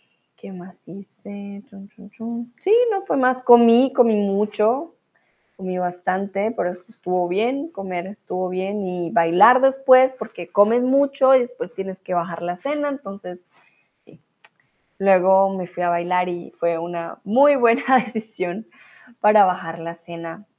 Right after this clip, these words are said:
de Año Nuevo. Vale, muy bien. Bueno,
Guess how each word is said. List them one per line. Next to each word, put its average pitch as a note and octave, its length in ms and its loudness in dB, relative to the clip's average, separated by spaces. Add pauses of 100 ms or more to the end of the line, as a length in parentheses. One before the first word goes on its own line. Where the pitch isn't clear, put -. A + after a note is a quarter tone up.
(100)
de F3 400 -10 (200)
Año F3+ 380 -2
Nuevo. D3+ 340 -10 (2000)
Vale, F#3 560 -12
muy C4 280 0
bien. A3+ 240 2
Bueno, A#3 280 0